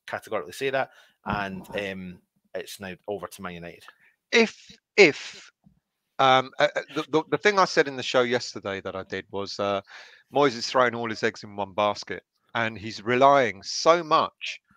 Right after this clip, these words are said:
Speaker 2: on, uh, Lingard coming. Has he honestly got an alternative? We, we hear about Origi, and, and I do stand corrected. For some reason,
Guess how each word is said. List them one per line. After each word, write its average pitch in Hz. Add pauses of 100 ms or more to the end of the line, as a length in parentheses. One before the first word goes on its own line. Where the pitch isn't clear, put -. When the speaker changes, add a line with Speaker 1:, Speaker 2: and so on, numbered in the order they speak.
(480)
Speaker 2:
on, 107 (140)
uh, 110
Lingard 120
coming. 92 (720)
Has -
he 185 (140)
honestly 143
got 113
an 107
alternative? 101 (1120)
We, 139
we 135
hear 160
about 143
Origi, 127
and, 135
and 135
I 131 (100)
do 170
stand 135
corrected. 120 (380)
For 120
some 165
reason, 131